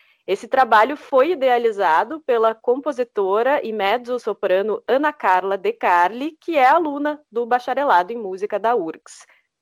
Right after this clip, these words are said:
A Ana se aproximou do canto lírico ouvindo bandas de metal sinfônico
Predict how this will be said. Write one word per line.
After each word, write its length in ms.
A 120
Ana 280
se 140
aproximou 640
do 120
canto 300
lírico 640
ouvindo 640
bandas 520
de 120
metal 420
sinfônico 800